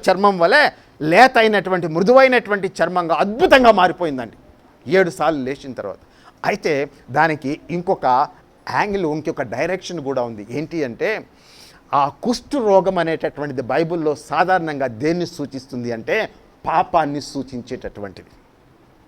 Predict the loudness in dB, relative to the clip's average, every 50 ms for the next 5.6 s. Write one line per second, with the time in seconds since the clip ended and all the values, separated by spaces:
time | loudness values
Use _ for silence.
0 | _ _ _ -20 -20 -20 -20 -20 -20 -20 -20 _ _ -12 -10 -8 -4 -2 0 0
1 | 0 0 0 -2 -2 0 0 0 0 0 0 0 0 -2 -2 -2 -2 -2 -2 -2
2 | -4 -4 -4 -4 -4 -4 -6 -8 _ -10 -6 -4 -4 -2 -2 -4 -2 -2 -4 -4
3 | -4 -4 -6 -2 2 2 2 2 0 -6 -6 -6 -6 -8 -10 -18 _ _ _ _
4 | _ _ _ _ _ _ _ _ _ _ _ _ _ _ -12 -10 -8 -6 -2 0
5 | 4 4 6 6 6 6 4 4 2 -4 -10 -12